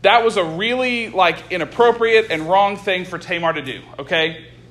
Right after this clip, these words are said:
But we understand the situation that she was put in. Her situ-, her situation was basically she had to do something.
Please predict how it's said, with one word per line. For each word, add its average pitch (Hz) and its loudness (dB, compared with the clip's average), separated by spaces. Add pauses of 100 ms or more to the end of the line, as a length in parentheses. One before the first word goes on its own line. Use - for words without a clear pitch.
(720)
But 180 6 (3500)
we 202 -4
understand 214 2 (1080)
the 160 -8
situation 190 -2
that 156 -6
she 170 -6
was 143 -10
put 202 0
in. 110 -8 (1080)
Her 185 2
situ-, 226 -2
her 190 -2
situation 208 -2
was 165 -6
basically 160 -4 (1900)
she - -8
had 202 4
to 170 -12
do 160 -10
something. - -4